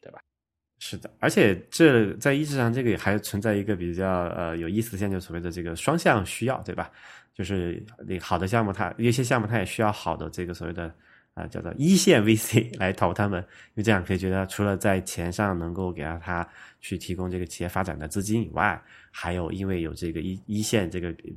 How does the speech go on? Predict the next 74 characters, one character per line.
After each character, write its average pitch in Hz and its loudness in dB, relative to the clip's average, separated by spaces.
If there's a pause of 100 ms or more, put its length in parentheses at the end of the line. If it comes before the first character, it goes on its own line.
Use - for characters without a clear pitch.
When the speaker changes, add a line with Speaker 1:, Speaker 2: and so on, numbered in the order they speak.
(220)
Speaker 2:
这 92 -8
个 87 -6
品 82 -10
牌 - -8
V 92 -4
C 92 -6
的 87 -6
这 82 -8
个 85 -6
品 - -12
牌 80 -6
背 147 2
书， 170 4
让 123 0
他 110 0
觉 95 -2
得， - -4
啊， 104 2
这 104 -2
个 104 0
项 95 -2
目 92 -4
大-， 101 -2
让， 110 2
让 110 0
大 104 2
家 - 0
觉 95 -2
得 90 -2
这 98 -8
个 98 -2
项 101 -2
目 90 -4 (240)
是 92 0
靠 139 2
谱 - -8
的， - -6 (380)
那 101 -6
么 87 -2
他 90 -4
后 101 2
续 92 -6
的 90 -4
融 82 -6
资 92 -6
也 85 -8
会 85 -6
相 90 -6
对 90 -6
来 80 -6
说 85 -10
容 80 -8
易 98 -6
一 92 -8
些 90 -12
嘛。 82 -16 (760)
Speaker 1:
所 208 0
以 175 4
其 139 2
实 139 2
Will， 147 4
其 - -2
实 160 -2
从 170 -4
你 135 0
个 202 2
人 113 2
的 110 -2
感 104 -2
觉 107 0
来 117 0
看 139 -4
的 113 -8
话， 113 -4